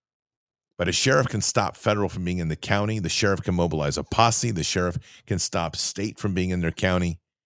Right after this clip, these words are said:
The sheriff can throw their foot down. They can even arrest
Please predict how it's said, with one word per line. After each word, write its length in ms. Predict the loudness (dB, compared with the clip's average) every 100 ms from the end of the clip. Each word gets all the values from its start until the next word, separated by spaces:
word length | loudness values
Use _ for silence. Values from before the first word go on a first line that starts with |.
| _ _ _ _ _
The 80 | -2
sheriff 340 | 2 4 4 2
can 120 | 0
throw 180 | 2 2
their 140 | 2
foot 300 | 0 -2 0
down. 260 | -2 0 -2
They 100 | -2
can 140 | -2
even 220 | -2 0
arrest 460 | 0 2 0 0